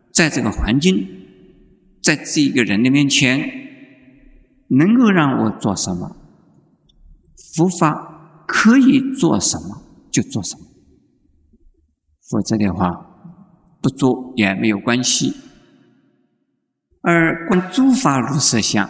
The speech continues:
实相是什么？实相是空相，实相是无相。一切法不要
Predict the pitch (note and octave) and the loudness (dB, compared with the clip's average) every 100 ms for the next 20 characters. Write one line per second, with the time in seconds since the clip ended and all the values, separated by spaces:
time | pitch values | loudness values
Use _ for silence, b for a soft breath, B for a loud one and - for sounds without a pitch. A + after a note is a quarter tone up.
0 | - - - B3 A3+ A#3+ A3 F3+ D#3+ G2 | -6 -2 2 4 4 4 4 2 0 -2
1 | F2+ D2+ - - - _ _ _ - - | -4 -8 -12 -16 -20 _ _ _ -8 -2
2 | G3+ - - F#3+ - E3+ - - F3+ F#3+ | 0 2 0 -2 -6 -10 -10 -2 0 2
3 | F#3 - - - - - _ _ _ - | 2 0 -4 -6 -20 -20 _ _ _ -12
4 | - E3+ D#3+ D#3+ C3+ A#2 F#2+ F2 F2+ A2 | -2 0 0 0 -2 -4 -8 -10 -10 -6
5 | C3 - - - - - - - _ _ | 0 2 2 0 -8 -20 -20 -20 _ _
6 | _ _ _ _ _ - F#3+ - F3+ D#3+ | _ _ _ _ _ 0 2 2 0 0
7 | - D2+ - - - _ _ _ - A3+ | -4 -8 -12 -18 -20 _ _ _ 0 2
8 | A3 | 4